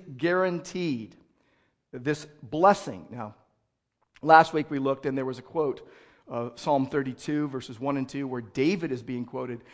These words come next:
He said, "The blessing that God blesses on the one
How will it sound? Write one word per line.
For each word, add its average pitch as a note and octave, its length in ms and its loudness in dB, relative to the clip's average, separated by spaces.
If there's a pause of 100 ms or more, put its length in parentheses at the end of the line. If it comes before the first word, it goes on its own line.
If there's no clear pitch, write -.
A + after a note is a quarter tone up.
(240)
He C#3 60 -12
said, A#2+ 180 -6
"The A#2+ 80 -6
blessing B2+ 760 -2 (580)
that B2+ 120 -4
God B2+ 360 0
blesses C3 460 -2
on A#2+ 120 -6
the A#2+ 60 -4
one B2 400 -4